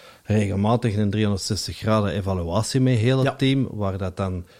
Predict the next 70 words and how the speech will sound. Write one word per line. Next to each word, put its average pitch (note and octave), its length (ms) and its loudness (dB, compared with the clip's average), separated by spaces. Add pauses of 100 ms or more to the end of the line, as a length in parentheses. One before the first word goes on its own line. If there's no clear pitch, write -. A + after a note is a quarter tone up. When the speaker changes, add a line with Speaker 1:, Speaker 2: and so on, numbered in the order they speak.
(540)
Speaker 1:
ik C3+ 220 -2
regelmatig A#2 640 4
bij A2+ 240 4
zit A2 200 0
of G2 120 -4
team A2+ 240 2
bij A#2 220 4
zit A2+ 260 0
en, G2 160 0
en, F2+ 300 -6
en F2+ 180 -4
vanuit F#2 380 -4
een F#2 100 -4
ondersteunende G#2+ 680 2
rol A2 220 4
gaan G2 160 -2
kijken A2+ 360 -4
van, F2 100 -6
oké, F2 160 -8
is F#2+ 160 -4
goed, A#2+ 240 -8
hier F#2 120 -8
zit F2 160 -12
een F2 80 -8
spanning A#2 460 -4
die A2+ 100 -2
dat G2+ 180 0
we G2 60 -4
moeten F#2+ 220 -4
gaan F2+ 120 -6
oplossen. B2 500 -4
Speaker 2:
En B2 80 -4
dat A#2+ 100 -2
is A2 60 -8
letterlijk D#3+ 320 -10
driehonderdzestig, C#3 540 -10
dus A2+ 120 -8
dat A2+ 80 -4
wil A2+ 100 -4
letterlijk D3 360 2
<clears throat> B2+ 40 2
zeggen C3 200 0
dat A#2 100 -2
je A2+ 240 -6
iedereen D3 400 -2
evalueert, B2+ 480 -4
iedereen. B2 320 -4
Het A2 100 -10
is A2 120 -8
niet D3 220 -4
zo D3 180 0
Speaker 1:
Op D3 280 0
teamniveau, A2+ 540 6
Speaker 2:
dat, G2 80 0
dat, A#2+ 100 0
op A#2 60 -4
team, A2+ 180 4
Speaker 1:
ja. C#3+ 40 2
Speaker 2:
hè, D#3 80 0
maar D#3 120 -4
het - 20 0
Speaker 1:
Ja, A2 60 2
Speaker 2:
is - 100 0
niet F3 100 0
zo - 100 -2
Speaker 1:
ja. - 60 2
Speaker 2:
dat D3 80 2
je C#3+ 60 0
zegt, D#3 300 -4
ah, D#3 260 -8